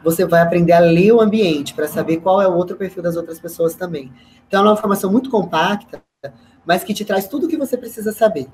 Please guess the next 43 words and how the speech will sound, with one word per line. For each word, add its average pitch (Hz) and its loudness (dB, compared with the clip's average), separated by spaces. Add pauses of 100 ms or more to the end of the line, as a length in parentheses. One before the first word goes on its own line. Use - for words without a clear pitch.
(220)
E 175 -2
depois 175 2
é 175 2
só 170 0
exercitar. 165 0 (300)
E 170 2
é 190 6
uma 220 2
formação 202 0
muito 220 -2
legal 180 0
porque 185 -10
você 180 -6
pode 160 0 (400)
atuar 165 -2
dentro 226 2
da 208 2
sua 180 -2
casa, 151 -6 (200)
com 170 -2
seus 202 -2
colegas, 170 2
com - -16
seus 190 -8
professores, 185 -4 (220)
ou 180 2
na 208 2
sua 208 -2
área 185 0
profissional. 180 -8 (880)
A 160 -2
liderança, 196 2
ela 165 0
não 202 0
é 202 -2
sobre 202 -4
um 208 -4
cargo, 131 -8 (380)
ela 139 -2
é 139 -2
sobre 156 -4
uma 165 -2
postura. 139 -4